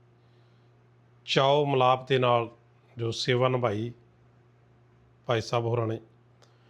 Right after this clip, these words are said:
ਤੇ ਮੈਂ ਚਾਹਾਂਗਾ ਕਿ ਪਹਿਲਾਂ ਉਹਨਾਂ ਦੀ ਜ਼ੁਬਾਨ ਤੋਂ ਕੁਛ ਸ਼ਬਦ ਨੇ ਜਿਹੜੇ, ਉਹ ਆਪਾਂ ਸੁਣੀਏ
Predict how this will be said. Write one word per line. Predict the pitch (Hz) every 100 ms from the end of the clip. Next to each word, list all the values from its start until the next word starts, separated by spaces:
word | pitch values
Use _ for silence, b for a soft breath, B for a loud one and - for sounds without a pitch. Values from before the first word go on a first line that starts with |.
| b b b b b b _ _ -
ਤੇ | 120 110 107 107 104 101 101 - _ _ -
ਮੈਂ | 135 147 170 170 165 160 - _ _ _ _ _ 165 156 156 147 - -
ਚਾਹਾਂਗਾ | 160 175 175 160
ਕਿ | 151
ਪਹਿਲਾਂ | 143 147 143 143 131 127 - _ _ _ _ _ _ _
ਉਹਨਾਂ | 151 165 202
ਦੀ | 180 165
ਜ਼ੁਬਾਨ | 131 127 127 131
ਤੋਂ | 135 135 127
ਕੁਛ | 123 - 147 - - - - _ _ _ _ _ _ _ _
ਸ਼ਬਦ | - - 139 123 135
ਨੇ | 156
ਜਿਹੜੇ, | 123 113 104 b b b b b b b -
ਉਹ | 135 143
ਆਪਾਂ | 135 - 131 120 107 - _ _ _ _
ਸੁਣੀਏ | - - 139 143 151